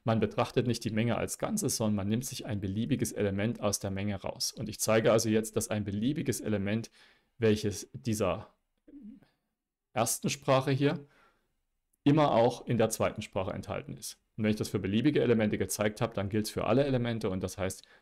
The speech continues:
alle Elemente der ersten Sprache sind in der zweiten, das heißt, die Inklusion gilt. Das möchte ich zeigen. Okay, was ist also ein beliebiges Element dieser Sprache? Naja, es ist irgendein Wort, das sicherlich mit B beginnt, denn das ist so vorgegeben.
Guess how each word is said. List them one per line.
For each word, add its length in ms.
alle 220
Elemente 400
der 100
ersten 260
Sprache 260
sind 160
in 60
der 120
zweiten, 320
das 160
heißt, 180
die 60
Inklusion 380
gilt. 220
Das 160
möchte 220
ich 60
zeigen. 220
Okay, 260
was 140
ist 120
also 160
ein 100
beliebiges 460
Element 480
dieser 180
Sprache? 340
Naja, 280
es 120
ist 100
irgendein 480
Wort, 240
das 440
sicherlich 400
mit 220
B 180
beginnt, 400
denn 140
das 140
ist 140
so 120
vorgegeben. 680